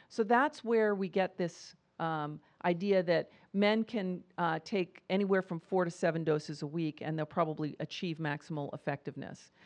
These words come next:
So I don't use that to counsel people and say, "Just take four doses a week." What I do is I say, "Take the pill every day,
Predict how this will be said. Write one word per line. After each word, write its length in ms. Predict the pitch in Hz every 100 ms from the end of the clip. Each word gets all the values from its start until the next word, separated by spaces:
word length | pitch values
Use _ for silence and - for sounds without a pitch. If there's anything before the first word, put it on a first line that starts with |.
| - -
So 320 | - 233 214 -
I 80 | 269
don't 200 | 320 247
use 280 | 254 247
that 300 | 226 196 -
to 120 | - 185
counsel 440 | - 208 202 196
people 300 | 202 185 180
and 100 | 170
say, 180 | - 185
"Just 240 | 175 170
take 180 | 196 175
four 180 | - 170
doses 380 | 165 156 156 147
a 40 |
week." 460 | 151 196 160 - _ - -
What 140 | 202 190
I 40 |
do 200 | 190 233
is 120 | 214
I 80 | 190
say, 400 | 180 202 175 175 - - -
"Take 400 | - 247 240 - _
the 80 | 226
pill 240 | - 220 202
every 220 | 180 185
day, 500 | 214 208 190 175